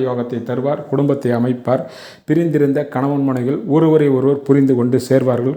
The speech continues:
குடும்பத்தில் மகிழ்ச்சி பொங்கும். குரு பகவான் சுக்கிரன் வீட்டில் இருப்பதினால் லட்சுமி கடாட்சம் பல வகையில் வரும். அதற்கு காரணம் இந்த சுக்கிரன் தான். குருவினுடைய வீட்டிலே உச்சமாகின்றார் என்பதையும் நீங்கள்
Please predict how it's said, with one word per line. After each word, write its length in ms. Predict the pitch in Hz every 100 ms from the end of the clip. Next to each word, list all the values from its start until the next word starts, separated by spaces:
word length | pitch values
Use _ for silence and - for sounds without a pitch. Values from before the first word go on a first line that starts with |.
| -
குடும்பத்தில் 480 | 147 139 139 127 120
மகிழ்ச்சி 320 | 139 139 127 -
பொங்கும். 340 | 135 123 131 156 - - - _ 131
குரு 140 | 147 156
பகவான் 320 | 143 147 -
சுக்கிரன் 360 | 139 - 151 143
வீட்டில் 260 | 135 135 123
இருப்பதினால் 460 | 127 127 123 127 165 - - _ 156
லட்சுமி 220 | 120 170 147
கடாட்சம் 400 | 143 123 127 120 123
பல 80 | 139
வகையில் 280 | 139 147 147
வரும். 220 | 127 131 - - - - - 127
அதற்கு 260 | 131 131 -
காரணம் 340 | 147 143 143 - - - 135
இந்த 120 | 135 123 - -
சுக்கிரன் 380 | 143 156 139 135
தான். 140 | 190 - - - -
குருவினுடைய 420 | 147 156 147 131 131
வீட்டிலே 300 | 135 139 135 123
உச்சமாகின்றார் 720 | 127 147 139 131 123 143 - 139
என்பதையும் 340 | 139 131 143 240 - -
நீங்கள் 280 | 139 127 123